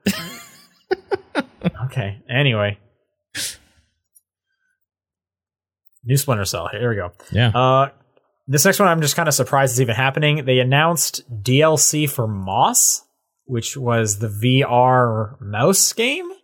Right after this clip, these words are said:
Speaker 2: Yeah.
Speaker 1: Um, that I, I like quite a bit. I'm surprised it's getting any more content 'cause I felt like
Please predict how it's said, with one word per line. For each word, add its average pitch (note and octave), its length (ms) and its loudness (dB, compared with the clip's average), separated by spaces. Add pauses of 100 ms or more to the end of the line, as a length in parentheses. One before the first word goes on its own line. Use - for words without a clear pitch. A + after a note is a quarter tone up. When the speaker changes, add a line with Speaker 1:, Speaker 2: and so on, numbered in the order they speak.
(1000)
Speaker 2:
Yeah. B2 300 0 (140)
Speaker 1:
Um, G2 440 -8
that A2+ 140 -6
I, E3+ 140 -2 (200)
I C#3 140 2
like A3 280 2
quite A#2 240 2
a G2+ 60 -4
bit. A2 240 -2
I'm E3 260 0
surprised C#3 380 0
it's A2+ 100 -6
getting A2+ 260 0
any C#3+ 220 0
more C3+ 240 4
content A2+ 480 -6
'cause - 80 -12
I A2+ 60 -10
felt C3 260 0
like A#2 220 -2